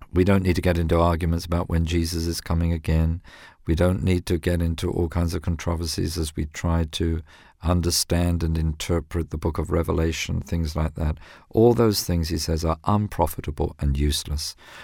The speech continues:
What we've got to do is to get on with the business of living the life of the kingdom here and reaching out into the lives of others who don't know the Lord and seeking to bring them into that kingdom. And God will reveal to us,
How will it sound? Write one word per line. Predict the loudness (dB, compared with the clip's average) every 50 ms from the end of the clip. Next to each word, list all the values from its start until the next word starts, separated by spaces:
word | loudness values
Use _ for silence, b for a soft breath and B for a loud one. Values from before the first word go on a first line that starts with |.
| B B
What | 0 0 2 4
we've | 2 2 4
got | 2 0 0 0
to | -4 -6
do | -4 0 2 4 4
is | 4 2 0
to | -2 -4 -2
get | 0 0 0 2 4
on | 6 6 6 4 4 2 0
with | -2 -4 -6
the | -6 -10
business | -6 -4 -4 -4 -2 -2 -4 -4 -2 -2
of | -4 -2
living | -2 2 4 4 4 4 2 -2 -2 -2
the | -2 -2
life | -2 0 0 0 -2 -4 -6
of | -8
the | -6 -6
kingdom | -6 -4 -4 -2 -2 0 0 -2 -2 -2
here | 0 0 0 0 0 -2 -4 -6 B B B B B B B B
and | -2 -2 0 0 2
reaching | 2 2 2 2 0 0 0 2 2
out | 2 2 0 -2 -4
into | -2 -2 -2 -2 -2
the | -2 -2 0
lives | 0 0 0 0 -2 -2 -4
of | -2 0
others | 0 0 0 0 -2 -2
who | -2 -4
don't | -2 -2 -2 -2 -2 -2 0
know | 2 2 2 2
the | 2 0 0
Lord | 0 2 2 2 2 0 -2 -4 b b b b b b
and | -2 -2 0 0
seeking | 0 0 0 0 -2 0 -2 -2 -2
to | -2
bring | -2 0 0 2 2 4
them | 4 4 2 2 0 -2
into | -2 0 0 0 0 -2 -4 -2
that | -2 -2 -2 -4 -6
kingdom. | -4 -2 -2 -2 -2 -4 -6 -8 -8 -12 -14 _ _ B B B B B B B B B -4
And | -2 -2 -2 0
God | 2 4 4 4 4
will | 4 2 4
reveal | 4 4 2 4 4 4 4 4 4 2
to | -2 -2 -2 -2
us, | -2 -4 -6 -6 -8 -8